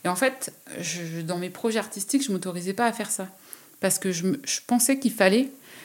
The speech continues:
que, déjà, que je me concentre sur un seul truc, alors que moi, j'aime bien faire, enfin, travailler sur plein de médiums différents.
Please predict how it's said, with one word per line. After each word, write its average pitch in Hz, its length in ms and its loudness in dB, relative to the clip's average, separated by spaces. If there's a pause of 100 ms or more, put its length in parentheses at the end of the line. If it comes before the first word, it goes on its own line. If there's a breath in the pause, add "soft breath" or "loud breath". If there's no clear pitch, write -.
(160 loud breath)
que, 175 340 4
déjà, 180 340 4
que 190 140 -4
je 160 100 0
me 156 60 2
concentre 269 580 6
sur - 200 -4
un 165 80 2
seul 160 200 0
truc, 277 420 4
alors 160 160 2
que 196 100 -2
moi, 185 160 2
j'aime 156 220 2
bien 156 160 0
faire, - 340 -10 (340)
enfin, - 240 -4
travailler 156 300 -2
sur 165 160 -4
plein 185 180 -2
de 170 60 2
médiums 170 320 2
différents. 170 420 2